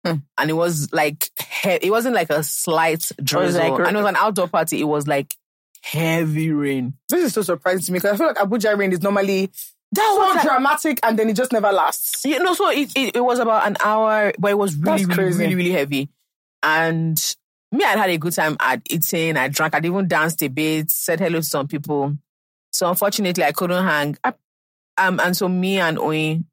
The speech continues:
Speaker 1: Toby's
Speaker 2: Yeah.
Speaker 1: wife, we went back to the apartment. The next morning, I asked Toby, like, "Oh, so when did you get home?" He's like, "About five."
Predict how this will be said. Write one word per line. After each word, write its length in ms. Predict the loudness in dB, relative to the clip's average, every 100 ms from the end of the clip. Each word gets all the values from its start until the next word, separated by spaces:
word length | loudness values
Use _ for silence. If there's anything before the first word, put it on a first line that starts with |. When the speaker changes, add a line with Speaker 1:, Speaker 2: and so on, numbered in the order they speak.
| _
Speaker 1:
Toby's 220 | -2 0 2
Speaker 2:
Yeah. 60 |
Speaker 1:
wife, 220 | 2 0 -2
we 60 |
went 260 | -2 -2 0
back 240 | 0 0
to 160 | -2 -2
the 80 | 0
apartment. 720 | 0 0 -2 -2 -4 -4 -8 _ _ _ _ -6
The 60 | -2
next 260 | -2 0
morning, 260 | 0 0 0
I 60 |
asked 260 | 0 0 -2
Toby, 240 | -4 -2 -2
like, 180 | -2 -2
"Oh, 280 | -2 -2 -2
so 280 | -2 -2 0
when 160 | 0
did 120 | 0
you 60 | -2
get 180 | -2 0
home?" 280 | 0 -2 -4 -6
He's 80 |
like, 100 | -4
"About 200 | 0 -2 0
five." 340 | -2 -2